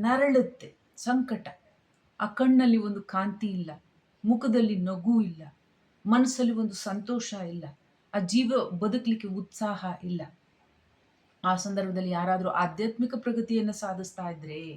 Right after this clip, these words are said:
ಆ ಜೀವ ಹುಳವನ್ನ ಬೆಂಕಿಯಲ್ಲಿ, ಆ, ಒಂದು ಸಮಯ ಬಿದ್ದಂತ ಸಂದರ್ಭದಲ್ಲಿ ಈ ಗಮನಿಸಿದ್ರೆ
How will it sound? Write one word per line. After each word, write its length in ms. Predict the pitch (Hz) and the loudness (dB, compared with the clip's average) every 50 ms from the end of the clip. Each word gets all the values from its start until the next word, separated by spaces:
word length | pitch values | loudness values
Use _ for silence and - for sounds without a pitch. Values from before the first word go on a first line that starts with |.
| 151 _ _ _ _ _ _ _ _ _ _ _ _ | -16 _ _ _ _ _ _ _ _ _ _ _ _
ಆ 80 | - 175 143 139 | -10 -8 -4 -2
ಜೀವ 200 | 208 208 185 185 165 151 139 - - _ _ _ | -2 0 0 0 -2 -4 -6 -10 -14 _ _ _
ಹುಳವನ್ನ 580 | _ 214 226 220 220 214 202 208 202 202 202 202 185 160 - | _ 4 4 6 6 4 2 -2 -2 -2 -4 -4 -6 -2 -2
ಬೆಂಕಿಯಲ್ಲಿ, 800 | 208 208 220 220 220 - 220 220 214 208 202 202 208 240 233 190 170 - _ _ _ _ _ - | 2 4 4 4 4 2 0 2 2 0 0 0 2 2 2 2 0 -6 _ _ _ _ _ 0
ಆ, 100 | 190 185 185 180 180 170 147 190 196 202 | 2 4 6 6 4 4 2 0 -2 -2
ಒಂದು 200 | 202 196 190 190 - - - 120 | -4 -4 -4 -6 -8 -8 -14 -16
ಸಮಯ 340 | - - - 208 202 202 196 175 160 170 | -14 -8 -6 -6 -4 -4 -6 -6 -4 -4
ಬಿದ್ದಂತ 360 | 214 180 175 214 220 220 226 226 226 | -4 -2 0 0 0 0 -2 -2 -2
ಸಂದರ್ಭದಲ್ಲಿ 460 | 220 202 208 196 190 185 196 190 - 208 208 | -2 -4 -4 -4 -6 -6 -8 -8 -6 -6 -8
ಈ 20 | 180 156 208 | -4 -2 2
ಗಮನಿಸಿದ್ರೆ 580 | 208 214 220 220 220 220 226 202 180 196 185 | 4 6 6 6 4 2 0 -6 -6 -6 -6